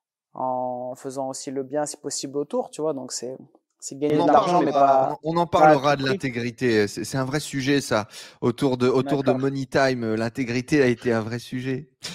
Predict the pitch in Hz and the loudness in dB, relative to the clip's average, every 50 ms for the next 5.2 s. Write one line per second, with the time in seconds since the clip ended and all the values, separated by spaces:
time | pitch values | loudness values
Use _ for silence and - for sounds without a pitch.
0 | - - - - - 151 117 - - 139 139 139 139 139 139 139 135 - 165 156 | -14 -16 -18 -16 -16 -16 -4 0 2 4 4 6 4 4 4 4 2 2 -2 -4
1 | 131 147 180 175 - - 180 185 240 247 - - 175 190 180 151 139 147 151 139 | -4 -4 -6 -6 0 0 2 2 2 -4 -4 0 -2 0 2 2 0 0 -2 -2
2 | 135 165 151 156 - 165 151 135 143 160 156 139 127 120 117 110 - - 127 123 | -2 -4 -6 -4 -6 -6 -4 -2 -2 -2 -2 -4 -4 -4 -4 -6 -6 -6 -6 -6
3 | 117 - 120 113 110 107 104 - - 131 113 - - 123 - - 165 202 - - | -4 -2 -2 0 0 -2 -4 -2 -4 -2 -2 0 -2 -2 2 2 0 0 2 -2
4 | 135 120 117 139 131 143 156 185 202 - - 120 110 110 110 107 113 113 113 - | -2 0 0 -2 -2 -2 -8 -10 -10 -6 -4 -4 -4 -2 -4 -4 -4 -4 -2 0
5 | 147 165 214 254 | 0 0 0 -2